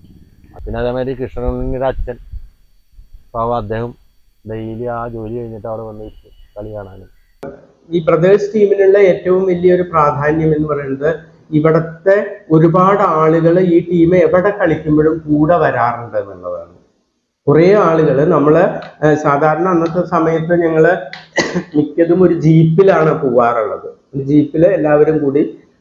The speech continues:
Speaker 2: ഏഹ്, പോവുകയാണ് ചെയ്യാറുള്ളത്. അപ്പൊ ഒരു ജീപ്പാണ് ഇപ്പൊ നമ്മൾ ഇവിടുന്ന്,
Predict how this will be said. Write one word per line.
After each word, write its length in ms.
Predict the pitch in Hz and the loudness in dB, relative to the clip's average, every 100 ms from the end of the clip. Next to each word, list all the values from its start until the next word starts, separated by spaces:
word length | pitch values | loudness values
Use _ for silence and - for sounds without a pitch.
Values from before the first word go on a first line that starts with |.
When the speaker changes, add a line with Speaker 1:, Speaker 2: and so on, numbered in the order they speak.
| 147 | 0
Speaker 2:
ഏഹ്, 100 | 139 | 2
പോവുകയാണ് 640 | 139 147 143 143 120 104 | 4 4 4 2 2 -2
ചെയ്യാറുള്ളത്. 360 | 107 101 104 107 | -4 -4 -4 -6
അപ്പൊ 220 | - 160 | -2 2
ഒരു 140 | 156 | 2
ജീപ്പാണ് 560 | 190 190 185 185 185 175 | 2 0 -2 0 0 0
ഇപ്പൊ 180 | 170 170 | 0 0
നമ്മൾ 260 | 151 151 | 2 2
ഇവിടുന്ന്, 380 | 165 156 151 165 | 2 2 0 0